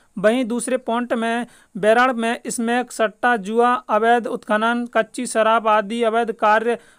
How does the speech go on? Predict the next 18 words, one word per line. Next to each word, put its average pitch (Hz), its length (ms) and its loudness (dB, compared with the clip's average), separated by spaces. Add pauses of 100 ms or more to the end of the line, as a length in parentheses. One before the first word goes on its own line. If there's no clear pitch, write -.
(120)
पुलिस 247 220 -2
प्रशासन 240 500 0
की 233 260 -6 (200)
देखरेख 233 440 0
में 226 200 -4 (300)
फल 208 180 0
फूल 214 260 -6
रहे 196 240 0
हैं, 143 200 -12 (380)
जिनकी 220 380 -4
वजह 220 280 2
से 226 220 0
बेराड़ 220 340 2
के 226 200 -2
अनेक 233 420 -2
परिवार 220 360 0
बर्बाद 214 440 0
की 233 300 -6